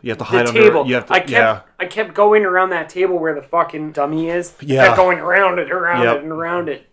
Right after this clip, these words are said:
Speaker 2: to avoid getting
Speaker 1: Table that you have to hide under a bed at one point and let the fetus get to the other side of the room and then run out. Oh my God.
Speaker 2: Yeah. That part of the game was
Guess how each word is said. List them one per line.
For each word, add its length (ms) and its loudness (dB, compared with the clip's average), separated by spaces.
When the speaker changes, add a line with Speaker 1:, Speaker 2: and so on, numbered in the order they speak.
Speaker 2:
to 200 4
avoid 400 4
getting 420 -2
Speaker 1:
Table 500 -2
that 100 -4
you 60 -2
have 100 -6
to 60 -4
hide 180 -2
under 200 0
a 60 -4
bed 200 -2
at 80 -4
one 180 -8
point 320 -8
and 100 -8
let 160 -6
the 60 -12
fetus 380 -8
get 160 -8
to 40 -18
the 100 -8
other 140 -6
side 200 -6
of 60 -8
the 60 -8
room 300 -6
and 120 -10
then 160 -12
run 180 -6
out. 340 -2
Oh 240 -2
my 240 -10
God. 320 2
Speaker 2:
Yeah. 300 0
That 180 0
part 160 0
of 60 -4
the 60 -8
game 260 -8
was 220 -12